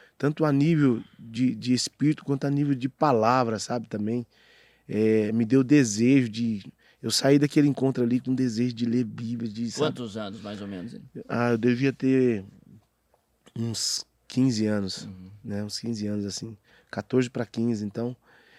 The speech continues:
Speaker 1: é... e isso pra mim foi, ali foi quando a chama acendeu,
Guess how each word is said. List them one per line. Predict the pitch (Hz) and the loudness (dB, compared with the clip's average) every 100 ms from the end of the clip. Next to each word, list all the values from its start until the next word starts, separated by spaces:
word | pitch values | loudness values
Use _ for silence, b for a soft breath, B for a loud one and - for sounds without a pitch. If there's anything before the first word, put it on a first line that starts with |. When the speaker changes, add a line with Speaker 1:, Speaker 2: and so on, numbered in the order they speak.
| b b | b b
Speaker 1:
é... | 131 110 110 110 110 107 104 98 - - - | -4 0 2 2 2 2 -2 -6 -10 -20 -16
e | 123 117 135 147 151 | -8 -6 -2 0 0
isso | 151 160 | -2 0
pra | 160 | 2
mim | 151 156 | 2 0
foi, | - 185 185 - b b b b | 0 0 0 -8 b b b b
ali | 123 143 135 175 202 | 4 6 6 6 2
foi | - 185 | 4 2
quando | 180 185 | 4 0
a | 185 | 2
chama | 170 - 175 | 2 2 0
acendeu, | 175 - 196 123 127 147 | -2 0 0 4 6 6